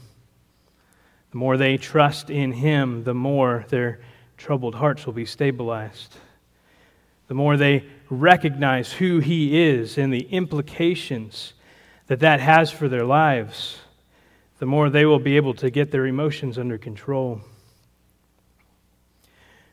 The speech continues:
Jesus conveyed about himself that he was committed to coming back for them, to bring them to the Father's house, where there are many dwelling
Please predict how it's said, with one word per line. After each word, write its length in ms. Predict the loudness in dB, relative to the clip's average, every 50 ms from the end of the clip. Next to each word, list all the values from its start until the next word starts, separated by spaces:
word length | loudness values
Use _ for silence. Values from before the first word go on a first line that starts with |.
| _ _ _
Jesus 640 | -4 -2 -2 0 0 0 0 -2 -2 -6 -10 -12 -16 -20 _ _ _ _ _ _
conveyed 460 | -6 -4 -2 4 6 6 8 8 6 4
about 440 | 2 4 6 6 6 6 6 2
himself 960 | -2 -4 -2 -2 -2 -4 -4 0 2 4 4 4 2 0 -4 -10 -20 -20 -20 _ _ _ _ _ _ _ _ _ _ _ _ _ _ _
that 100 | -4 0
he 200 | 2 4 4 4
was 240 | 4 4 4 2 0
committed 500 | -2 -2 0 2 2 2 2 2 0 0
to 80 | -2 -6
coming 380 | -4 -4 -2 0 0 0 2
back 360 | 4 6 6 6 4 2 -4 -12 -20 -20 -20 _ _
for 260 | -8 -2 2 4 4
them, 340 | 4 4 4 2 0 0 -4 -10 -18 -20 -20 _ _ _ _
to 140 | -8 -8 -4
bring 400 | 0 2 2 4 4 2 2 2
them 280 | 2 2 0 -2 -4 -8
to 340 | -6 -4 -2 0 2 2
the 100 | 2 2
Father's 560 | 0 2 4 4 4 6 4 4 2 0 -4 -10 -20 -20 -20 -20 -20 -20 -20 -20 _ _
house, 560 | -6 2 4 6 6 6 4 0 -4 -2 0
where 200 | 2 4 4 4
there 340 | 4 4 6 6 6 6 6
are 220 | 6 6 6 4
many 640 | 4 2 2 4 4 6 6 4 4 2 0 -4 -8 -10 -4
dwelling 500 | 0 2 4 4 6 4 4 2 -2